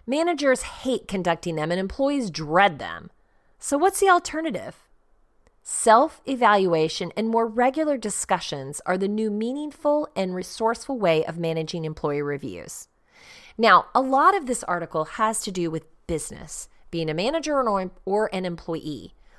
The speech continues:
But self-evaluation and self-reflection is important for your personal use as well. And don't we know that our work bleeds into our personal life?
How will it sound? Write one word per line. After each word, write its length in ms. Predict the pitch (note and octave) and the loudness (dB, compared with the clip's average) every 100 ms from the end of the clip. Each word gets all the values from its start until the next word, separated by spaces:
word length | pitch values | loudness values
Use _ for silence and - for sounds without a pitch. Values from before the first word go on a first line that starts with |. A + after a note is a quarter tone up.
| - _ - | -20 _ -4
But 420 | D#4 D4+ - - _ _ | 0 0 -4 -14 _ _
self-evaluation 1400 | - - C#4+ F4 G#4 E4 A#3+ A3+ G#3+ F#3 F3 F3+ - D3+ | -8 0 4 4 2 2 6 6 4 2 0 -2 -6 -6
and 140 | D#3 | -4
self-reflection 840 | - E3 E3 D#3 D#3+ D3+ - A2+ - _ _ - | -2 -2 -2 -2 -2 -2 -6 -12 -14 _ _ -6
is 200 | C4 A#3+ | -4 -4
important 720 | A3+ A3 A3 - A#3 G3 G3 | -4 -6 -8 0 0 0 -8
for 220 | - G3 | -4 -4
your 180 | F3 F3 | -2 -6
personal 560 | F3 - A#3 A#3+ - F3 | -8 -6 -4 -4 -4 -6
use 380 | D3+ D3+ D3+ - | -4 -6 -6 -6
as 180 | D3 D3 | -6 -4
well. 360 | C#3 B2 F#2+ - | 0 0 -2 -6
And 260 | - G#3 F3+ | -6 -4 -2
don't 300 | G#3+ F4+ - | -4 -2 -4
we 160 | C#4+ | -6
know 500 | C4 A#3+ E3+ A2+ D2+ - _ _ | -2 0 0 -2 -6 -12 _ _
that 100 | D3+ | 0
our 160 | D#3 F#3 | 4 4
work 400 | G3 G#3 D#3 - | 6 4 4 -2
bleeds 300 | E3+ E3+ D#3+ | -4 -2 -2
into 260 | D#3+ - | -6 -2
our 100 | D3+ | -2
personal 440 | C#3+ D#3+ D3 - C#3 | -2 -4 -4 -6 -2
life? 300 | A#2 - | -2 -4